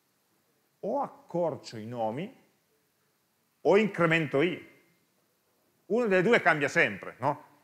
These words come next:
Quindi partono, una da, eh, i parte da zero, la lunghezza dei nomi parte da sei, sette, dieci, cento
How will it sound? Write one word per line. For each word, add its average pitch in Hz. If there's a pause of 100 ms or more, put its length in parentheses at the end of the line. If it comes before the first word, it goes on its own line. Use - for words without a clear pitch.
Quindi 139
partono, 185
una 214
da, 131
eh, 151
i 190
parte 165
da 170
zero, 151
la 127
lunghezza 160
dei 156
nomi 170
parte 143
da 120
sei, 139
sette, 143
dieci, 139
cento 156